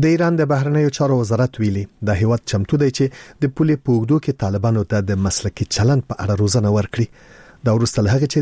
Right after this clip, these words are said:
د طالبانو ساتونکي او د ایران سرحدي ځواکونه د اسلام قلعه ښارګوټي په دوغارون بندر کې سره ونښتل. له دې مخکې په نیمروز کې هم د دواړو خواو ترمنځ د پولې په اوږدو کې د نښتو راپورونه ورکړل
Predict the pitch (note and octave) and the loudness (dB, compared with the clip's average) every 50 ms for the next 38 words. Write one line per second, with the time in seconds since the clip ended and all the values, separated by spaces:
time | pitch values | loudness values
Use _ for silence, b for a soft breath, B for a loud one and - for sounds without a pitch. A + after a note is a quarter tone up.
0 | C#3 C3+ - - G2+ G2+ G2 G2 A#2 A2+ A2 - - - F#2 - - D3+ C3+ - | 0 0 -2 0 -2 0 0 0 0 0 0 -2 -2 -4 -4 -2 0 -2 -2 0
1 | - A2 G#2 G#2+ G2+ A2+ B2 C3 D3 D3 D3 - - C3 A2 A2 A#2+ C3 C3+ A#2 | -2 -2 0 0 0 2 2 2 2 0 0 0 0 -2 0 0 0 0 0 0
2 | G#2+ A2 A2 - - D3 C3+ C3+ C3 B B B B B B B B - A#2 A2+ | 0 0 0 0 0 0 0 0 -2 B B B B B B B B -2 0 0
3 | G#2 - - A2+ G2+ G#2 G2+ - A2 A2 A2+ A#2 A#2+ A2+ - _ - - - - | 0 0 0 0 -2 -2 -2 -2 0 0 2 2 0 -2 -4 _ -14 -10 -4 -2
4 | G#2 G2 G#2 F#2 B2+ C3+ C3 - G#2+ G2 - G#2 F#2 F#2+ G#2 F#2+ F2+ F#2 F#2 G2 | 0 0 0 2 0 0 0 0 -4 -4 -4 -4 -2 0 0 0 0 0 0 2
5 | G#2+ G#2 G#2 G#2+ A2 - - G2+ F#2+ F#2 G2+ A#2+ D#3 C#3+ C3 - C3 - - - | 2 2 0 0 -4 -6 -6 -2 0 2 2 2 2 0 -2 -2 -4 -4 -2 -2
6 | G#2 G2+ G#2+ G#2+ G2+ - G#2+ - - B2 G#2+ - - - - b b b b b | 0 0 0 0 0 -2 -2 -2 -2 -4 -4 -4 -12 -20 -20 b b b b b
7 | b b b b - C#3 B2+ D3 D#3+ E3 D3 - - B2+ - - B2 A2 A2+ A#2 | b b b b -2 0 2 2 2 0 -2 0 -4 -4 -2 -2 -2 0 2 2
8 | C3 D3 D3 C#3 - - B2+ D#3 C#3 G2 - B B B B B C3 B2+ B2 A#2+ | 2 2 2 0 0 0 0 0 0 -2 -4 B B B B B -2 -2 0 2
9 | C3+ D3+ D3+ C#3+ B2+ - - C3 C3 C3 - C3 C3 C3+ C3+ C3+ C3 - B B | 0 2 2 2 0 0 0 0 0 0 0 0 0 2 2 0 -2 -4 B B
10 | B B B - C#3 C3+ - D#3+ D#3+ C#3 - C3+ A#2+ A2 G#2+ A2+ B2 A#2+ - - | B B B -4 -4 0 0 0 0 0 0 0 0 0 0 -2 -2 -2 0 -4
11 | A#2 G#2+ A2 G2+ G2 G2 - - E3 D3+ - A#2+ F#2+ F2 - - G#2+ G2 G#2+ G#2 | -4 -2 -2 -2 -2 -2 -2 -4 -4 -2 -2 -4 -4 -4 -4 -2 -2 0 2 0
12 | F#2+ - b b b b b - G#2+ G2 - - - A2+ G#2+ | 0 -2 b b b b b -4 -4 -4 -4 -4 -2 -2 0